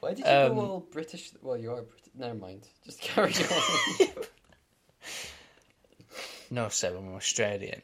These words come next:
Speaker 2: Fuck's sake.
Speaker 1: Can you do an Australian
Speaker 2: Anyway.
Speaker 1: accent for the rest of the show?
Speaker 2: I, I can't do any accent.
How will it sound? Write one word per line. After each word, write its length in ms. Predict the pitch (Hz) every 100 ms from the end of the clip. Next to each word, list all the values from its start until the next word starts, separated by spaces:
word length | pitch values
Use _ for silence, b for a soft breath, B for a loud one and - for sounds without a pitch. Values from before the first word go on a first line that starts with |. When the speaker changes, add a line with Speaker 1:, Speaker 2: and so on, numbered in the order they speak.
| -
Speaker 2:
Fuck's 360 | - - - -
sake. 200 | - - -
Speaker 1:
Can 140 | 156
you 60 | 160
do 180 | 170 170
an 80 | 165
Australian 300 | 131 131 104
Speaker 2:
Anyway. 100 | 90
Speaker 1:
accent 420 | 156 156 - 107
for 60 | -
the 80 | 101
rest 200 | 104 113
of 60 | 110
the 40 |
show? 220 | - 117 - _ -
Speaker 2:
I, 120 | 113 -
I 120 | 147
can't 240 | - 180
do 140 | 120 104
any 160 | 143
accent. 360 | 113 - -